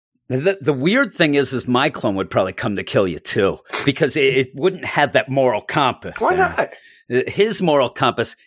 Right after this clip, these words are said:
Speaker 1: it points down south. It does, and he's coming for you. That's what
Speaker 2: Going
Speaker 1: he's doing.
Speaker 2: down?
Speaker 1: Yeah. <laughs> You got it. He's coming for the weird things. I can kinda guess, and that's the problem.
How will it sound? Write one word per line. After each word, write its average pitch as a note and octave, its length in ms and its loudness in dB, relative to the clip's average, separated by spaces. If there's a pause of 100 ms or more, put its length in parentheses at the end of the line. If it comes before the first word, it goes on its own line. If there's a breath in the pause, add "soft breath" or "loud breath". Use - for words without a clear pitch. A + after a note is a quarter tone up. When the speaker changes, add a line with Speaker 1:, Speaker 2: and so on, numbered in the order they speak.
(160)
Speaker 1:
it - 180 0
points C#3+ 420 -2
down A#2+ 320 2
south. A2 500 -4 (120)
It - 200 0
does, D#3 260 2
and A#2 100 0
he's F#3 200 2
coming G3 280 0
for G#2 260 -2
you. D#2 40 -10 (180)
That's B2 140 -4
what C#3+ 80 4
Speaker 2:
Going C#3 220 2
Speaker 1:
he's D#3+ 100 4
doing. C3+ 80 6
Speaker 2:
down? G3+ 260 0 (460)
Speaker 1:
Yeah. D2 440 -6
<laughs> - 40 -20 (260)
You C#3+ 120 2
got C#3+ 400 2
it. G#2 180 -4
He's - 220 -8
coming G#2 300 0
for E2 220 -6
the D#2+ 120 -8
weird G2 460 -4
things. F2 300 -2 (280 loud breath)
I G#3 120 2
can G#3+ 160 -2
kinda D4 240 2
guess, F3+ 240 2
and G#3 120 0
that's C4+ 220 0
the A#3 140 0
problem. F3+ 420 0